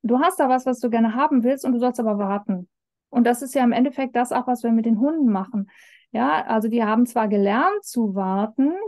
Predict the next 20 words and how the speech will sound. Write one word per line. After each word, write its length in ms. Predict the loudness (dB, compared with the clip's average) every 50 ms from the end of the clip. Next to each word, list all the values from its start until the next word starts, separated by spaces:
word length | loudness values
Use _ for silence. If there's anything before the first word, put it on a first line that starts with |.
| -6
weil 480 | -4 -2 0 0 0 2 2 0 0 0
sie 120 | -2 -2 -4
eh 80 | -2
keine 220 | -2 0 0 0 0
Chance 420 | -2 -2 -2 -2 -2 -2 -4 -6
haben. 240 | -4 -4 -4 -4 -2
Also 200 | -4 -4 -4 -2
wenn 180 | 0 0 2 2
die 100 | 0 -2
Kinder 320 | -2 0 0 2 2 0
wahrscheinlich 480 | 0 -2 -4 -2 0 2 2 2 0 -2
gelernt 380 | -2 -2 0 0 0 0 0
<laughs> 100 | -2 -2
hätten, 320 | -2 -2 0 2 0 0 0 -4 -10 -20 -20 _ _
wenn 120 | -4 -2 -2
ich 100 | 0 0
da 100 | 0 0
dran 240 | 2 2 2 2 2
gehe, 100 | 2 2
dann 140 | 2 0